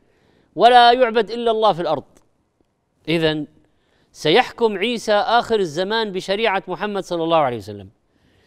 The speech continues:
سينزل من السماء ويكون مأموما خلف الخليفة المهدي الذي يصلي به إماما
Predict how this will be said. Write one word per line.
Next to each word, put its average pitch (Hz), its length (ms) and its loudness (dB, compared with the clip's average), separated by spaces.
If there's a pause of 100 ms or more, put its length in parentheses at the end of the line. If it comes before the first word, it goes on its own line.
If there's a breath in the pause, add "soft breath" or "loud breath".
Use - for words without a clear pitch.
(100)
سينزل 202 580 2
من 190 140 -2
السماء 180 540 -4 (580)
ويكون 170 520 0
مأموما 220 480 -2
خلف 226 280 -2
الخليفة 214 480 -2
المهدي 226 560 -4 (600)
الذي 220 280 4
يصلي 240 400 -2
به 240 340 -2
إماما 175 360 0